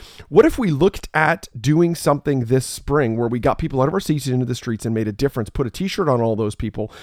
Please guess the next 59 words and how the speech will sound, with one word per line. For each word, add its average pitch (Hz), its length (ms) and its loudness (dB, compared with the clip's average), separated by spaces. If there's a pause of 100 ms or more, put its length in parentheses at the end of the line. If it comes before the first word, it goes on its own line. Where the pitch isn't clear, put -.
(300)
asked 165 240 4
them 165 100 -4
to 135 60 -6
take 139 220 0
pictures 127 320 -2
and 117 100 -6
share 123 240 0
it 110 60 -2
on 107 120 0
Instagram?" 107 380 -4
Maybe 123 300 0
we 165 140 -4
do 127 160 -2
this 113 180 -8
right 117 160 0
before 160 480 -4
or 113 100 -2
right 113 220 0
after 127 360 -4
Easter, 131 320 -6
either 107 200 -4
going 110 180 -8
into 147 180 -4
Easter, 127 300 -6
coming 110 260 -4
out 123 140 -2
of 90 100 -6
Easter. 101 480 -10 (720)
Could 180 180 4
we 185 120 2
go 208 260 8
to 196 280 8
some 151 220 -2
community 160 420 0
leaders 147 480 0
in 120 80 0
the 117 60 2
next 120 180 -2
couple - 220 -2
of 110 40 -4
weeks 123 220 -2
and 107 80 -12
said, 127 160 -2
"Hey, 151 180 4
if 117 140 -2
I 175 100 0
brought 175 320 -2
you 131 100 -2
a 113 60 -2
hundred, 123 480 -2
five 131 240 0
hundred, 104 240 -4
a 101 60 -6
thousand 131 480 -2
volunteers 113 680 -2
on 113 160 -4
a 104 40 -6
single 135 380 -2
day 104 320 -2